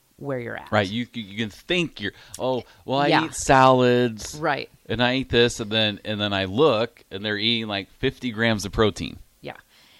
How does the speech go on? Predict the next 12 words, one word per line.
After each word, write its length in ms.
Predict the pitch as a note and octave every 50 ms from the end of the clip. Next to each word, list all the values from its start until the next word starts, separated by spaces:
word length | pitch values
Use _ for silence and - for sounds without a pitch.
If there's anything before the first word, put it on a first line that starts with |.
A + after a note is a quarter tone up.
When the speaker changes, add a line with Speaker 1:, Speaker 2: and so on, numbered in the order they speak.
| - - -
Speaker 1:
And, 180 | G3 F#3+ F3 -
and, 340 | - G3 F#3+ F#3 F3 E3 -
and 220 | - F#3 F3+ E3+ E3
the, 100 | D#3+ D3+
Speaker 2:
<laughs> 0 |
So 100 | - F3+
Speaker 1:
the 160 | - F#3+ F3
hardest 360 | - F#3 F#3 A#3+ D#4 C#4+ -
part, 240 | - - D#3 C3 -
too, 240 | - - A3 B3 A#3+
so 220 | - - E3 D3
if, 120 | C#3+ D3